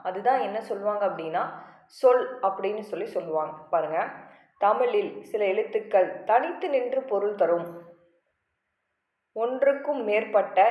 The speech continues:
எழுத்துக்கள் தொடர்ந்து வந்து பொருள் தரும். இவ்வாறு பொருள் தருபவை என்ன அப்படின்னா, சொல்.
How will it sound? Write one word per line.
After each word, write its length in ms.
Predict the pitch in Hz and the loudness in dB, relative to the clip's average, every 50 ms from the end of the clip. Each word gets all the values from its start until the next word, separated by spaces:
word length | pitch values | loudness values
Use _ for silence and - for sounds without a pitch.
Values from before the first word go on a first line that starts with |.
| - 180 | 4 0
எழுத்துக்கள் 680 | 196 202 226 233 226 - 226 226 - - 208 233 330 392 - - - | -4 -2 -2 -2 0 0 -2 -2 0 4 4 4 4 4 -2 -6 2
தொடர்ந்து 480 | - 196 196 196 226 240 254 262 269 | 6 8 8 8 8 4 4 4 4
வந்து 280 | 262 220 185 185 196 240 240 | 4 4 4 2 0 -4 -4
பொருள் 300 | 202 196 185 185 185 185 | 0 0 0 0 0 0
தரும். 300 | - 170 165 160 165 - - - - - _ _ _ - | 0 0 0 0 -4 -6 -12 -18 -20 -20 _ _ _ -16
இவ்வாறு 480 | 190 202 202 226 262 262 254 254 262 285 269 | -14 -6 4 8 10 10 10 10 8 4 0
பொருள் 300 | - 240 196 208 226 220 | 0 -2 -2 -2 -2 0
தருபவை 440 | 208 208 185 170 165 160 160 190 247 - - - - - - - _ _ | 0 2 2 2 2 2 2 2 0 -2 -8 -16 -18 -20 -20 -20 _ _
என்ன 220 | - 208 226 233 233 247 240 | -4 -2 0 2 4 4 4
அப்படின்னா, 400 | 226 185 180 165 165 170 190 220 233 | 4 2 0 -4 -6 -4 -4 -4 -4
சொல். 240 | - - - 170 160 | -4 -6 -8 -8 -8